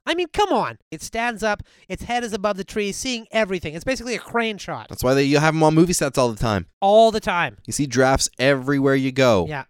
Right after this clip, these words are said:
Speaker 2: Every Michael Bay set, giraffes on it.
Speaker 1: Well, you know, uh, a little known fact about the film industry is the gaffer position used to be known as the giraffer
Speaker 2: Giraffer.
Speaker 1: position. Yeah.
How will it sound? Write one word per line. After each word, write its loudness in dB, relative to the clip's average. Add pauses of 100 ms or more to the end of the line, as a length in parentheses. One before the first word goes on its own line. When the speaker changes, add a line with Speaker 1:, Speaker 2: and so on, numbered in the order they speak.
(120)
Speaker 2:
Every -4
Michael 0
Bay 0
set, 0 (280)
giraffes 0
on -2
it. -10 (160)
Speaker 1:
Well, 2
you -6
know, 0
uh, -4
a -4
little -2
known -2
fact -2
about -6
the -10
film -4
industry -10
is -8 (220)
the -10
gaffer -4
position -4 (320)
used -4
to -6
be 0
known 0
as -6
the -8
giraffer 4
Speaker 2:
Giraffer. 4
Speaker 1:
position. -4
Yeah. -6